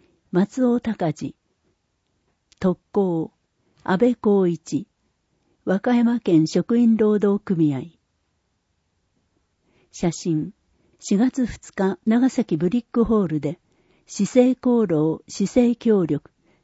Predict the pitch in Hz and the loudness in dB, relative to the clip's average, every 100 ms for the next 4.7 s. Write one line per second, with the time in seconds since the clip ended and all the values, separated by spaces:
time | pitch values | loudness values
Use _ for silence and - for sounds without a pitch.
0 | _ 185 165 233 254 - 262 240 233 170 | _ -4 0 0 -2 -2 0 0 0 0
1 | 147 147 165 - 160 151 151 143 - - | 0 0 -4 -2 0 0 0 -4 -8 -14
2 | 180 _ _ _ _ _ _ _ _ _ | -16 _ _ _ _ _ _ _ _ _
3 | _ _ - 240 226 240 240 - - 151 | _ _ -4 -4 -2 -2 -2 -2 -2 0
4 | 147 147 151 156 139 127 _ | 2 0 -2 -6 -10 -10 _